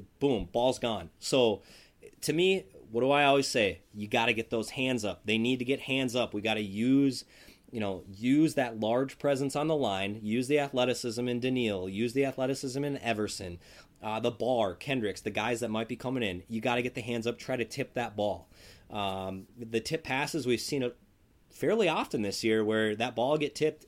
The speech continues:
and the rest of our defense, that secondary, you got two of the best safeties in the N F L coming in, can make that interception. Um, but on top of that, let's make Brees uncomfortable, right? Uh,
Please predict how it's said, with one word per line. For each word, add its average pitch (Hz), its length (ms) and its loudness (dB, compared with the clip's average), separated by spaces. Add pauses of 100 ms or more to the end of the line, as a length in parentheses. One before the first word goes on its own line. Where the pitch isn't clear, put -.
and 113 320 -4
the 107 120 0
rest 127 260 -2
of 131 100 -2
our 123 240 4
defense, 123 500 -4
that 92 160 -8
secondary, 127 560 -2
you 104 80 -6
got 95 240 -4
two 156 120 -2
of 151 60 0
the - 40 -2
best 123 220 -4
safeties 117 420 -4
in 107 220 -4 (260)
the 120 140 0
N 131 80 0
F - 140 -6
L 120 200 -2
coming 104 300 -4
in, 92 180 -6 (320)
can 120 100 -4
make 123 200 0
that 123 120 2
interception. 110 680 -2 (400)
Um, 95 520 -6
but 139 220 2
on 127 160 0
top - 280 -4
of 127 80 0
that, 110 240 2 (140)
let's 135 240 -2
make 151 320 -2
Brees 143 260 2
uncomfortable, 151 600 -2 (120)
right? 131 340 0 (240)
Uh, 131 60 -8